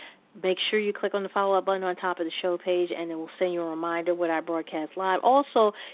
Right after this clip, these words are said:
you can check out some of the contents from my show on Facebook. We have a Facebook page. Just go to w w w dot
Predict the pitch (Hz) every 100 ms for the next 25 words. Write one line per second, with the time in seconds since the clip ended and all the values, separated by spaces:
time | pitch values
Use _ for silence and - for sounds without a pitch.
0 | - 233 240 202 - 233 247 - 220 208
1 | 208 - 214 214 202 - 220 247 294 -
2 | 185 170 165 - 185 175 170 175 - 180
3 | 175 185 - - - - 170 165 190 196
4 | 202 214 220 190 165 160 185 185 - 208
5 | 196 - 185 196 202 233 196 - 185 170
6 | 160 185 190 190 185 175 180 180 190 165